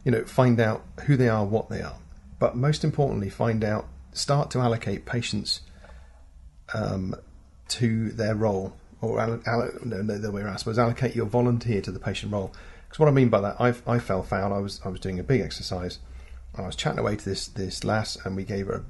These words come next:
really lovely open fracture of her leg, and she loved it. She was quite into the makeup, and she was,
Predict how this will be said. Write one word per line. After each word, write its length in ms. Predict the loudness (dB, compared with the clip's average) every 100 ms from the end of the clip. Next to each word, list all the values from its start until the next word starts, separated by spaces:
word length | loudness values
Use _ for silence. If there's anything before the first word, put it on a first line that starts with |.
| -10
really 540 | -4 -2 0 0 0 0
lovely 360 | 0 0 0
open 280 | 0 -2 -6
fracture 340 | -4 -6 -6 -10
of 60 |
her 100 | -8
leg, 280 | -4 -6 -6 -14 -18 -16 -16 -14 -6
and 100 | 0
she 80 | 4
loved 240 | 4 2
it. 160 | -4 -4
She 80 |
was 80 | -8
quite 240 | -4 -2 0
into 140 | 0
the 40 |
makeup, 460 | 0 0 -2 -4 -4
and 140 | -8
she 80 | -6
was, 180 | -10